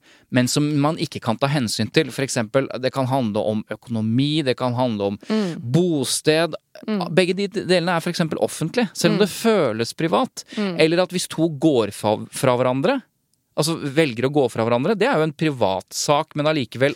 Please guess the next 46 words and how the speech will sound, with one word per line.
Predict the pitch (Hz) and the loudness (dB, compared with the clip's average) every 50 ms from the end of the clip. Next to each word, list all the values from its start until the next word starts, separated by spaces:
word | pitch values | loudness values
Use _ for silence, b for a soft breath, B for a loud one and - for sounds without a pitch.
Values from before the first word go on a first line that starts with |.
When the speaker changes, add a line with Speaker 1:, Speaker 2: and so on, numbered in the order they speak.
| - _ - | -4 _ -2
Speaker 1:
offentlig | - 120 - - - - 147 147 147 - - 196 190 160 B B B B B B | -2 -2 -2 -2 -8 -4 -4 -4 -4 0 0 0 0 0 B B B B B B
i | - | 2
den | 160 156 135 131 | 2 2 2 0
forstand | 123 - 165 - 143 123 123 143 | 0 -2 -2 0 0 2 2 2
at | 156 139 | 0 2
det | - 165 | 0 -2
er | 160 - | -2 -2
to | - 139 143 | -2 0 0
mennesker, | 151 160 131 113 - - - 156 160 | 2 0 0 0 -2 -2 0 0 0
og | 147 | 0
hvis | 139 135 - | -2 -2 0
de | 170 | 0
er | 160 135 143 | 0 0 0
kjente, | - - 208 180 143 107 - - - 208 226 165 B B B B B | 0 0 0 0 0 -2 -4 0 0 0 0 0 B B B B B
og | 151 147 139 | -2 0 2
derfor | 123 139 113 110 107 - - - 165 151 | 2 0 0 0 -2 -4 0 0 0 2
har | 135 147 135 | 2 0 2
offentlighetens | 95 120 - - - 127 117 127 135 127 - 147 139 - | 0 -2 -2 -4 -8 -6 -2 -2 -2 -2 -2 -4 -4 -4
interesse, | 147 139 - 160 147 131 - - 202 185 B B B B B B | -4 0 2 2 2 2 2 0 0 0 B B B B B B
ja, | B 165 175 | B 2 2
så | 160 - 170 | 2 2 0
har | 147 131 107 117 | 2 2 4 4
det | 180 - | 2 2
offentlighetens | - 98 - - - 117 107 - 127 120 - - 135 - 139 | -2 -6 -6 -8 -8 -6 -2 0 0 0 0 -4 -6 -4 -4
interesse | 127 120 - 127 101 - - - | -4 0 0 0 0 2 0 -2
at | - 110 - | -2 -2 -2
de | - 143 | -2 -4
faktisk | - - 104 - - - 143 - - | -4 -4 -10 -10 -8 -8 -8 -6 -4
ikke | - - - - 127 | -6 -6 -2 -2 0
er | 113 107 113 | 0 0 0
sammen | 123 - - 120 104 104 104 117 131 135 | 0 0 0 -2 -2 -2 -4 -4 -2 0
lenger. | 147 160 175 196 160 - | 0 0 0 0 0 2
Speaker 2:
Og | 240 233 233 | 0 0 0
kanskje | - 262 240 - - 185 | -2 -2 -2 -2 -4 -8
spesielt | - - 208 - - 226 208 196 170 - - | -4 -4 -4 -2 0 -2 -2 -2 -4 -6 -4
hvis | 190 196 - | -6 -4 -2
det | - 208 202 | -2 -2 -2
er | - - | -2 -4
profilerte | 208 202 - 113 208 - 90 120 156 _ - 202 202 196 196 190 185 - | -6 -4 -2 -2 -2 -2 -2 -4 -6 _ -4 -2 -2 0 0 -2 -4 -4
politikere | - 202 196 185 170 151 - - 175 170 - - 185 185 190 190 190 | -4 -4 -2 -2 -4 -6 -6 -6 -6 -6 -4 -4 -4 -2 -2 -2 -2
som | 175 - 190 190 196 185 185 196 202 | -2 -4 -4 -4 -4 -4 -6 -8 -8
tidligere | - - 220 202 180 160 170 165 180 165 | -6 -6 -4 -4 -2 -2 -2 -2 -2 -2
har, | 175 180 180 185 175 | 0 0 -2 -2 -4
liksom, | 175 185 185 190 180 180 - - 180 - 208 202 208 196 190 180 170 | -4 -6 -6 -6 -6 -8 -10 -10 -10 -6 -4 -4 -4 -4 -4 -6 -4
brukt | 160 175 180 - _ - - - - | -2 -4 -4 -4 _ -20 -16 -12 -6
forholdet | - 214 196 170 156 160 156 151 151 160 170 180 180 185 | -4 -2 -2 -2 -2 -4 -4 -4 -4 -4 -2 -2 -2 -4